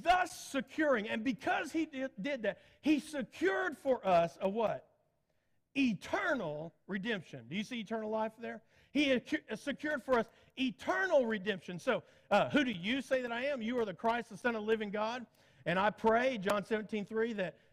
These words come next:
uh, uh, that this is eternal life, that they may know you and, and the one whom you sent. See,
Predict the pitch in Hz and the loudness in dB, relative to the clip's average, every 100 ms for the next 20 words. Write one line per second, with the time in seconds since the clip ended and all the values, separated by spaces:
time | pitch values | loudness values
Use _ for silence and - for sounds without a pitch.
0 | - 170 165 139 135 156 143 156 151 160 | 2 4 6 2 2 2 2 -2 -4 -2
1 | 294 320 311 247 247 214 254 233 208 190 | -2 -2 -4 -4 -4 -2 -2 -2 -2 -2
2 | 151 165 165 220 202 185 208 339 370 302 | -4 -6 -2 -2 -2 -2 0 0 0 -4
3 | 208 175 165 - _ - 185 185 202 190 | -4 -4 -6 -12 _ -4 0 2 2 2
4 | 208 185 165 220 180 - _ _ - 269 | 0 -2 -4 -4 -4 -8 _ _ -6 -4
5 | 220 | -4